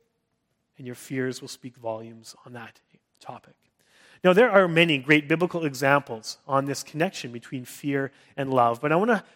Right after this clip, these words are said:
talk about the story of Jacob in Genesis thirty-two. For those of you not familiar with the story of Jacob, he was the younger son of Isaac and Rebekah,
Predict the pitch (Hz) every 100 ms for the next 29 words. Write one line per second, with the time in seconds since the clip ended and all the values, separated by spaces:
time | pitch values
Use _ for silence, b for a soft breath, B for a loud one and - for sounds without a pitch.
0 | b 156 147 151 143 - 147 135 120 117
1 | 139 135 113 117 117 127 123 135 - -
2 | 123 117 - 139 127 _ _ _ _ -
3 | _ _ 151 160 147 151 151 147 147 -
4 | 143 170 190 185 180 - 170 175 175 151
5 | 175 175 - - b b b 190 175 151
6 | 147 180 196 196 190 - - 160 214 147
7 | - 135 156 175 139 123 117 185 190 226